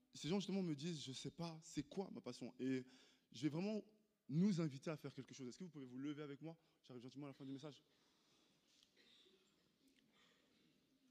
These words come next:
Et j'aimerais poser une question.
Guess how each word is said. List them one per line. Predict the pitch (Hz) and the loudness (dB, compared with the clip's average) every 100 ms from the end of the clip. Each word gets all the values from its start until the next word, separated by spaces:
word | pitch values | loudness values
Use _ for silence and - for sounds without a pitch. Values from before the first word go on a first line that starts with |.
| - _ _ _ - - - - - _ _ _ _ _ _ _ _ 139 | -20 _ _ _ -20 -20 -20 -16 -16 _ _ _ _ _ _ _ _ -2
Et | |
j'aimerais | 135 165 156 | 2 2 2
poser | 196 226 | 2 4
une | 190 | 2
question. | - 156 - 170 190 | 2 -2 0 -2 -2